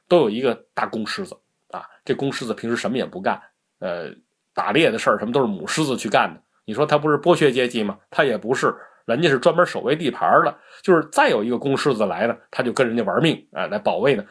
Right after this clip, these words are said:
这个狩猎的地盘儿。当然也有的情况下呢，咱说狮子聪明啊，就是也有的情况下是再来一个公狮子，俩谁也打不过谁，怎么办呢？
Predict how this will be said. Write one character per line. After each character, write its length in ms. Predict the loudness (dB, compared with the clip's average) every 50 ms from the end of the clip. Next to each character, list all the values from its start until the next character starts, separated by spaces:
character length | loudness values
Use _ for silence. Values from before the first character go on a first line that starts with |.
| -18 _ -10
这 100 | -8 -6
个 240 | -6 -8 -8 -10 _ _
狩 220 | -6 -4 -4 -4 -2
猎 140 | -2 0 0
的 120 | 0 -4 -6 -8 _ _
地 100 | -6 -4
盘 160 | 0 2 2
儿。 160 | 2 2 0 _ _ _ _ _ -20 _ _ _ _ _ _ _ _ _
当 140 | 2 4 4
然 100 | 4 4
也 80 | 4
有 140 | 4 4 4
的 80 | 2 -2
情 180 | -4 -2 2
况 140 | 2 4 4
下 160 | 4 4 2
呢， 140 | 2 0 -2 -2
咱 100 | 0 0
说 120 | 2 0
狮 160 | 0 0 0
子 100 | 0 2
聪 240 | 0 2 2 2 2
明 100 | 2 2
啊， 200 | 2 2 0 -2 -8 -20 _ _ _
就 100 | -2 0
是 60 | 2
也 80 | 4 4
有 100 | 4 4
的 80 | 4
情 140 | 2 0 2
况 120 | 2 2 4
下 160 | 2 0 0
是 160 | 0 -4 -8 -10 -16 -20 _ _ 0
再 160 | 2 2 4
来 80 | 2
一 40 | 2
个 60 | 0
公 220 | -2 -2 -2 -2 0
狮 180 | 2 2 4
子， 100 | 4 4
俩 140 | 4 4 4
谁 160 | 4 4 4
也 80 | 4 4
打 140 | 2 2 0
不 80 | 2
过 160 | 4 4 4 6
谁， 120 | 4 2
怎 140 | 0 0 0
么 80 | 2
办 160 | 2 2 2 0
呢？ 100 | -2